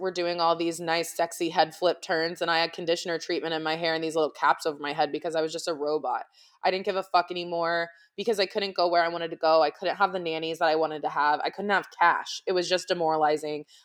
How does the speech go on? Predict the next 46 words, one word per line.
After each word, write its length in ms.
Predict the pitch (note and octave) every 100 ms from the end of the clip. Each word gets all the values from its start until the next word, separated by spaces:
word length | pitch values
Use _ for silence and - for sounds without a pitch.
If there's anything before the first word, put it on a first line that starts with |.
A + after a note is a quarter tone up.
| -
I 60 | F3+
was 120 | F3
kind 240 | - F#3
of, 60 | F#3
like, 220 | F#3+ -
in 100 | F3+
this 160 | F3 -
conspiracy 640 | F#3 - F3 F3 F3 F3+
thing 240 | F3 D#3+
of 80 | D#3
people 240 | - F#3 F3+
claiming 460 | - E3+ F3 E3+
and 80 | D#3+
treating 340 | - E3 E3
me 100 | E3
like 160 | D#3 C#3
a 40 |
superstar, 680 | D#3+ - D#3+ C#3+ - C3 C#3
but 160 | C#3+ -
yet 180 | D#3 -
they 80 | D3
treated 320 | - D3+ C#3+
me 140 | C3+
like 160 | A2+ -
nothing." 480 | - - - F#2 - _ _ _ _ _ _ _ _ -
I 80 | G#3+
think 180 | C#4 A#3
that 260 | A3 -
part 340 | - G3+ G3+ - - _ _ _ _ _ -
is 140 | A#3
really 200 | B3 A#3
powerful. 680 | A3+ E3+ F3+ G3+ A3+ A3 G#3+
And 100 | A3
I 120 | A#3
know 280 | A#3+ B3+ B3
that, 420 | A3 G3 F#3+ F3+ - -
you 80 | F#3
know, 160 | F3 F3
Britney 380 | G3 G#3+ C4
has 160 | D4 D4+
a 80 | C#4+
very 200 | A#3+ G#3+ -
odd, 440 | E3 E3+ F3 F3
like, 240 | D#3+ D3 -
speech 440 | - E3+ G#3 -
pattern. 540 | C4 C#4 C#4+ D4 D4+